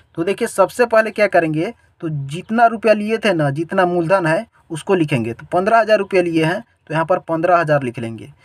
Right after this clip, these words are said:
उसके बाद देखिए, दर कितना है, तो तीन परसेंट है, तो इस रुपया में तीन परसेंट, जो जितना भी परसेंट दर रहेगा, उससे गुना कर देंगे।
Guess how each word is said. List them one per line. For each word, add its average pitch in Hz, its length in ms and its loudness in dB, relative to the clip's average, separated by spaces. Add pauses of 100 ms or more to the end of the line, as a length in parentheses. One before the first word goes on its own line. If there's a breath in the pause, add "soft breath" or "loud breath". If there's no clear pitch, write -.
(280 soft breath)
उसके 185 240 -2
बाद 226 140 6
देखिए, 180 300 -4 (220)
दर 196 240 4
कितना 226 300 -2
है, 143 120 4
तो 143 140 -8
तीन 196 260 -8
परसेंट 147 400 -2
है, 104 120 -10 (320 soft breath)
तो 170 80 -2
इस 175 200 -2
रुपया 190 380 2
में 202 180 -2
तीन 226 260 -6
परसेंट, 202 420 0
जो 180 180 -2
जितना 165 640 -2
भी 226 100 -4
परसेंट 208 380 -4
दर 190 240 4
रहेगा, 175 300 2
उससे 175 220 -2
गुना 170 240 4
कर 147 180 -2
देंगे। 110 340 -8